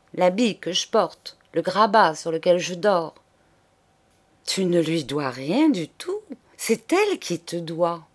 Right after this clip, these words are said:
J'ai presque la certitude que ton père avait placé chez elle cinquante mille francs qui lui restaient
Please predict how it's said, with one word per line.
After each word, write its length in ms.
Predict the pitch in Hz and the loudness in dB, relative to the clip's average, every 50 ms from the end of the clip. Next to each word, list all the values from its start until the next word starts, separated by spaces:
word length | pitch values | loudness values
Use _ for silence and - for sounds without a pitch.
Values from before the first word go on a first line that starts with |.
| _ - | _ -4
J'ai 220 | - - 214 226 | 0 2 2 0
presque 440 | 226 - - 359 381 370 - - - | 0 -2 -4 -4 -4 -4 -6 -4 -2
la 220 | 320 294 294 285 | 0 0 0 0
certitude 720 | 277 - - 262 262 262 - 247 226 - - - 202 185 - | -2 0 0 0 0 0 -2 -6 -8 -8 -8 -8 -8 -8 -6
que 120 | - 196 | -6 -6
ton 260 | 180 185 - 185 180 | -6 -6 -4 -6 -6
père 480 | 175 _ - 220 233 262 294 320 277 240 | -6 _ -2 0 0 2 0 -2 -2 -2
avait 220 | 220 175 185 185 | -2 -2 -4 -6
placé 420 | 185 - 190 190 185 - - 202 180 | -4 -2 -2 -2 -2 -2 -6 -6 -6
chez 220 | - - - 196 | -4 -4 -4 -4
elle 340 | 190 165 226 269 277 269 233 | -4 -4 -4 -2 -2 -2 -2
cinquante 720 | - - - - 285 320 330 311 - - - 277 294 277 _ - | -4 -6 -4 0 2 2 2 2 0 -4 -8 -8 -8 -8 _ -6
mille 220 | - 233 240 208 - | -4 -2 -2 -4 -6
francs 480 | - - - - - 226 240 262 294 - | -12 -14 -14 -12 -6 -6 -6 -6 -6 -6
qui 120 | - 220 226 | -2 0 0
lui 160 | 196 196 220 | 2 2 0
restaient 720 | 202 185 214 220 - - - _ - - 202 208 240 311 | 0 0 -2 -4 -6 -8 -12 _ -6 -6 -6 -4 -6 -8